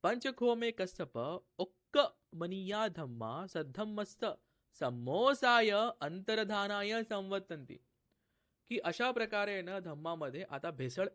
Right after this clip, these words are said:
एंटर होते, हा, आणि कालांतराने धम्माचा ऱ्हास होतो असं म्हणतात, हा. आणि पुढे असं आहे की ठितिया, की धम्मामध्ये ह्या गोष्टी असल्या ना, तर धम्म पूर्णपणे नष्ट होऊन जातो. कसं?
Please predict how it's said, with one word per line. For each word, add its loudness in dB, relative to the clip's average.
एंटर 2
होते, 0
हा, 0
आणि 0
कालांतराने 2
धम्माचा -2
ऱ्हास -2
होतो -10
असं -8
म्हणतात, -8
हा. -4
आणि -6
पुढे 4
असं 4
आहे 2
की -2
ठितिया, 0
की -4
धम्मामध्ये 0
ह्या 2
गोष्टी -2
असल्या 2
ना, -2
तर -2
धम्म -6
पूर्णपणे -6
नष्ट -8
होऊन -10
जातो. -18
कसं? -14